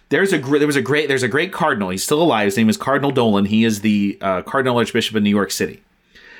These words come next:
And big personality, big personality. Like, he, like, just, there's a reason he's cardinal. And, um, uh, this is something I learned from him. A thousand people come up to him.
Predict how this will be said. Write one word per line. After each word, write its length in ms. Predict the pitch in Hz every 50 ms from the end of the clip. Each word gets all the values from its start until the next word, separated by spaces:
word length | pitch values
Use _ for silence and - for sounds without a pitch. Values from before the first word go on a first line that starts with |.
| - - _ _ _
And 680 | 113 113 113 113 113 113 110 107 98 - 113 107 -
big 200 | - 208 196 151
personality, 640 | - 156 151 131 - 135 123 113 107 95 82 - - _
big 280 | - 165 165 156 135 117
personality. 540 | 123 131 120 - - 113 104 98 95 90 90
Like, 140 | 92 92
he, 100 | - 120 110
like, 420 | - 107 113 110 98 - - - -
just, 340 | - 151 135 - - -
there's 200 | - 131 127 110
a 60 | 110 110
reason 240 | 127 131 117 104
he's 120 | 101 95 90
cardinal. 380 | - - 98 90 82 - - - _
And, 260 | - 104 107 107 101
um, 320 | 107 104 101 98 95 95 - _ _ _ - - - - - - - _ _ _ _
uh, 180 | - - 82 110
this 160 | 135 139 131
is 80 | 135
something 260 | 160 165 160 156 151 143
I 120 | 131 127
learned 220 | 123 127 123 120
from 140 | - 117 110
him. 320 | 110 120 104 85 71 - - _ _
A 60 | - 120
thousand 580 | - - - 160 147 156 165 180 151 156 135
people 280 | 120 135 131 120 110 104
come 180 | - - 107
up 100 | 98 95 -
to 100 | - 92
him. 200 | 95 87 76